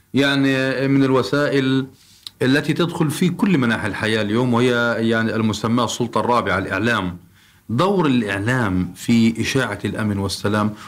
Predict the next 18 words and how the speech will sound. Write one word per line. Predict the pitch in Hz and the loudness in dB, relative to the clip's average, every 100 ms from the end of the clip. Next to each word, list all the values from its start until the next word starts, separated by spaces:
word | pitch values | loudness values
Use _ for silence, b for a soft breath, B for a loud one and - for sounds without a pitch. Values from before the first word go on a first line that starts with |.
| B - | B -8
وفي | - | -2
المقابل | 190 170 180 165 151 | 0 0 0 0 0
إنه، | 147 147 139 139 | 0 2 2 2
يعني، | 135 131 131 | 0 0 -2
الإعلام، | 131 123 127 127 123 123 120 | 0 0 0 0 0 0 0
آه، | 117 117 113 | 0 -2 -2
إذا | 123 113 | -2 -2
كان | - 127 | -2 -2
أراد | 113 120 117 | 0 0 0
أن | 110 113 110 | -2 0 -2
يسعر | - 120 110 104 | -2 -4 -2 -2
حربا | - 123 113 113 113 B B B B | 0 0 0 -2 -4 B B B B
صنع | - 143 127 | -4 -2 0
من | 127 127 | 0 0
لا | 123 | 0
شيء | 113 135 127 - - - | 0 0 -2 -4 -12 -2
وأوقد | 117 127 123 143 135 127 110 | 0 2 2 0 -2 -2 0
نارها. | 107 104 95 90 87 | 0 0 0 -2 -4